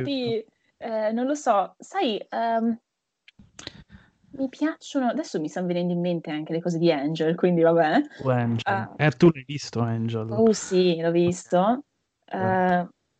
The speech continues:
Speaker 1: e io butto tutte le lacrime che ho sempre con l'episodio, adesso non ricordo neanche il numero in realtà, forse
Speaker 2: Mhm.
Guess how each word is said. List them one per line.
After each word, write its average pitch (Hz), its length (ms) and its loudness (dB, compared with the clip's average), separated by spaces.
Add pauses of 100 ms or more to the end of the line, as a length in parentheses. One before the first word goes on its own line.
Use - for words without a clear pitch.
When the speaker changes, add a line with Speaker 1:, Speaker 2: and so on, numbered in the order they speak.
(160)
Speaker 1:
e 180 260 0
io 208 180 6
butto 165 580 2
tutte 240 280 4
le 196 100 4
lacrime 190 480 0
che 180 120 0
ho 165 140 4
sempre 175 580 0
con 170 360 -2 (200)
l'episodio, 196 440 2
adesso 151 200 -4
non 175 100 -2
ricordo 226 340 -2
neanche 180 320 -2
il 165 100 -4
numero 143 420 -4
in 151 60 -2
realtà, 156 440 -4
forse 165 500 -4
Speaker 2:
Mhm. 131 340 -4